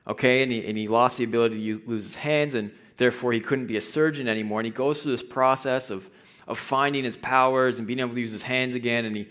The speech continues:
he eventually will go on to save the world and even the universe and all these things. But then in the most recent movie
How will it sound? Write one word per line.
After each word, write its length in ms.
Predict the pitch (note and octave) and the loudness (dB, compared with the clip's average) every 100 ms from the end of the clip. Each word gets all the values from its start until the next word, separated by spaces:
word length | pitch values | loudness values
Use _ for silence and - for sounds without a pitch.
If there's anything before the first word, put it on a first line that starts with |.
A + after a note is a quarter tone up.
| - _ | -16 _
he 100 | C3 | -4
eventually 400 | A#2+ E3 F#3 F3 | 2 2 2 0
will 80 | C3+ | 2
go 140 | C#3 | 2
on 160 | C3+ C3+ | 2 2
to 60 | |
save 300 | - D3+ D3+ | 2 2 2
the 80 | C#3 | 0
world 420 | A#2+ C#3 C#3+ C#3 | 2 4 4 2
and 120 | A#2+ A#2+ | 0 -2
even 200 | C3+ B2+ | -2 -2
the 80 | |
universe 680 | G#2+ B2 C#3+ C3 B2+ B2+ B2+ - - - - | -2 -4 -2 0 2 2 2 -14 -20 -20 -4
and 120 | B2 | 2
all 160 | C3 D3 | 2 2
these 220 | C3+ - | 0 0
things. 340 | C#3+ B2+ A2+ | 0 0 -2
But 200 | G#2+ B2+ | -6 -4
then 180 | E3 F3+ | 0 0
in 100 | F#3+ | 0
the 80 | F3+ | -2
most 300 | E3 C#3+ C3+ | -2 -2 -2
recent 360 | D3 E3+ F#3+ B2+ | -4 -2 -4 -2
movie 480 | C3+ A2 G#2 A2 | -4 -2 -4 -6